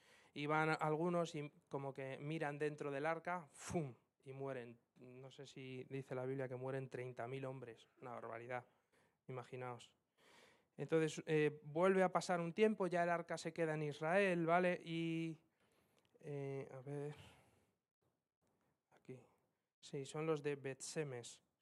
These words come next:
eh, un pueblo que había por allí, por la zona, pues que ven el arca, ¡ah, ha venido el arca, qué bien!, tal, y de repente, pues, eh, había mirado dentro, hizo morir el pueblo a cincuenta mil setenta hombres, imaginaos,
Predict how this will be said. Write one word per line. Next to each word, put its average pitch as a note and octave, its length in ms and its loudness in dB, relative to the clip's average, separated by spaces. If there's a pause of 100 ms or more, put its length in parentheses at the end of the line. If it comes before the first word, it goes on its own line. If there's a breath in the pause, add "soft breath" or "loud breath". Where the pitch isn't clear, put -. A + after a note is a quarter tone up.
(180)
eh, C3+ 260 -10
un C3+ 140 -10
pueblo C3 320 -10
que C3 100 -10
había B2+ 240 -4
por C3 140 -4
allí, C#3+ 160 -4
por C#3+ 160 -4
la D3 100 0
zona, F3 320 -2
pues D3+ 200 -8
que C3+ 160 -6
ven C#3+ 180 -6
el D3 80 -4
arca, E3 300 -2
¡ah, C4 480 -2 (340 loud breath)
ha G#3 100 -4
venido B3+ 300 -4
el B3 60 -2
arca, C4 400 -2
qué B3 120 -8
bien!, B3 300 -4
tal, A#3+ 220 0
y D#3+ 160 -4
de C3+ 120 -2
repente, C3+ 400 -6
pues, B2 320 -10 (1400 soft breath)
eh, C3+ 520 -6 (1400 loud breath)
había C#3 180 -6
mirado C3+ 300 -4
dentro, D3 400 -4
hizo E3+ 320 -2
morir D#3+ 220 4
el D3+ 160 2
pueblo E3 240 2
a D3 40 -2
cincuenta C#3 640 -4
mil F3+ 300 -2
setenta C#3 560 -8
hombres, A#2+ 420 -16
imaginaos, A#2+ 580 -14